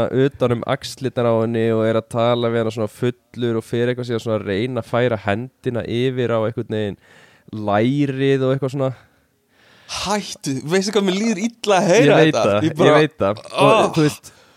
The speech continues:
Speaker 1: og þú veist, og þetta er svona partur sem að, þú veist, sem að er svona, þú veist, þetta er mjög slæmi partur og partur sem að
Speaker 2: Aha.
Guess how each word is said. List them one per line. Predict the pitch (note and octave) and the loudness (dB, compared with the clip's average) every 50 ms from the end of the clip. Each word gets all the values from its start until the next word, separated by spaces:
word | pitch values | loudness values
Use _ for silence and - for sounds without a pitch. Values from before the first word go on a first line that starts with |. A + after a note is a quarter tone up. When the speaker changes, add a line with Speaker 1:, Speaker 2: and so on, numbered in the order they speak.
| _ _ _ _ - | _ _ _ _ -2
Speaker 1:
og | C3 C#3 | 0 2
þú | C#3+ C#3+ | 2 2
veist, | C#3+ - - - - _ _ _ _ _ _ _ _ _ _ _ _ _ _ _ _ _ - - B2+ | 0 -2 -6 -20 -20 _ _ _ _ _ _ _ _ _ _ _ _ _ _ _ _ _ -2 0 2
og | B2+ C3 B2+ - _ _ _ _ - D#3+ | 2 2 0 -2 _ _ _ _ -2 0
þetta | D#3 D#3+ - | 0 0 0
er | F#3+ F#3 G3 | 0 0 0
svona | F#3 - | 0 0
partur | F#3+ F#3+ F#3 - F#3+ - | -2 -2 -2 -4 -6 -4
sem | F3 F3 E3 | -4 -4 -2
að, | D#3 D#3+ | -2 -2
þú | D#3 | -4
veist, | C#3+ - _ - - - _ - - - - - | -4 -6 _ -20 -20 -20 _ -20 -20 -16 -8 -4
sem | D3 C3+ C3+ | -2 0 0
að | C3+ C3+ - E2+ B2+ | 0 0 0 0 0
er | C#3 C#3 C3 | 0 0 0
svona, | - C#3+ C3 B2+ B2 A2 - - - - - - - _ | -2 -4 -2 -2 -2 -2 -4 -6 -12 -20 -20 -20 -20 _
þú | - - | -12 -10
veist, | A#2+ - C3+ | -6 -4 -4
þetta | C3 - E3 | -4 -4 -4
er | D#3 D#3+ | -4 -2
mjög | E3+ E3+ D#3+ D3+ - | -2 0 0 -2 -2
slæmi | - C3+ A#2 G#2 G#2 - | -4 -6 -6 -6 -6 -10
partur | - F2 _ - - - _ _ _ _ _ _ _ _ - | -12 -14 _ -16 -20 -20 _ _ _ _ _ _ _ _ -4
og | A2 A2 A2 - | -2 -2 -2 -2
partur | - B2 A#2+ - - - - B2+ A#2+ - | -2 -4 -4 -4 -6 -12 -10 -10 -8 -6
sem | - C#3 | -2 -2
að | C3+ C#3 C#3+ | -2 0 0
Speaker 2:
Aha. | C3 A#2 | -2 -2